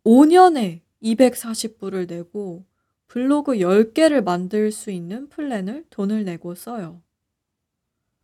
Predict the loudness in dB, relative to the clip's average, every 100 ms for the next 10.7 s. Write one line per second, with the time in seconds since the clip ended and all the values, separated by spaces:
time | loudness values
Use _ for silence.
0 | _ _ _ _ _ _ -4 -2 2 0
1 | 0 -2 -4 -6 -8 -6 -8 -8 -12 -12
2 | -10 -8 -8 -8 -12 -18 -10 -10 -10 _
3 | _ _ -12 -8 -6 -8 -8 -4 -2 -2
4 | -8 -8 -10 -12 -16 _ _ _ _ _
5 | _ _ _ _ _ _ _ _ _ _
6 | _ _ _ _ _ _ _ _ -10 -8
7 | -6 -8 -10 -14 -18 _ _ _ 4 6
8 | 6 2 -4 -4 -8 -10 -10 -4 -2 0
9 | 0 0 -2 -2 -6 -6 -8 -8 -10 -8
10 | -8 -10 -10 -12 -12 -14